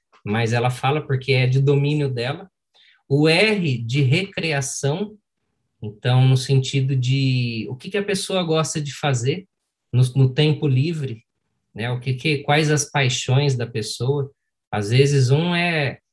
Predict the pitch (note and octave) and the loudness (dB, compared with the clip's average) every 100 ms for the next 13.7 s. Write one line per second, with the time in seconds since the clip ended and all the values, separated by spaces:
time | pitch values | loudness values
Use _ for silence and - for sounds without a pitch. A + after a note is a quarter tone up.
0 | _ A#2 A2+ A#2 B2 C#3+ D#3 C3 - - | _ -2 -2 -2 0 2 2 0 -4 -6
1 | A2+ G#2+ C3 D3+ D#3 D#3+ D3+ D3+ C#3 C#3 | -2 0 2 0 0 -2 -2 -2 -2 -2
2 | - C3 B2+ B2 A2 A2 C3+ D3 A#2+ A2+ | -2 0 0 0 -4 0 2 2 0 -2
3 | A2 A#2 C#3 - D#3 D3 C#3+ C3+ B2 A2 | -2 0 -2 0 -2 2 2 4 2 0
4 | C3+ D3 B2+ B2 C#3+ D#3 E3+ D#3 - C#3 | -2 -2 -4 -4 -4 -4 -6 -6 -8 -8
5 | D#3 D3+ C3 - - B2 D3 - - - | -4 -2 -2 -8 -4 -2 -2 -4 -14 -16
6 | _ _ _ _ - C3 F3 - F#3 F#3 | _ _ _ _ 0 2 2 -2 0 0
7 | F3 E3 - C#3+ D#3 D#3+ D3+ D3+ C3 B2 | 0 -2 -4 -2 -2 -4 -4 -2 -2 -4
8 | - C3 D#3 C3 - - _ _ _ _ | -4 -4 -2 -4 -6 -16 _ _ _ _
9 | _ _ G#2 A#2 C3+ C3 B2 B2+ D3 D#3 | _ _ -6 -2 0 -2 0 2 2 0
10 | D#3+ D#3 D3+ E3 F#3 F#3 F#3+ G3 G3+ F#3 | -2 -2 -2 -2 -4 -4 -4 -2 -2 -4
11 | C#3 - _ _ _ C3+ C3 B2 C3+ C3 | -8 -14 _ _ _ 0 0 2 4 4
12 | C#3+ - D3 C3 - - C3+ B2+ A2+ A#2 | 4 2 -2 -2 -4 -4 -2 -2 -2 -4
13 | A2 G#2+ A#2+ C#3 C3 A2+ G#2+ | -6 -4 -4 -2 -4 -6 -10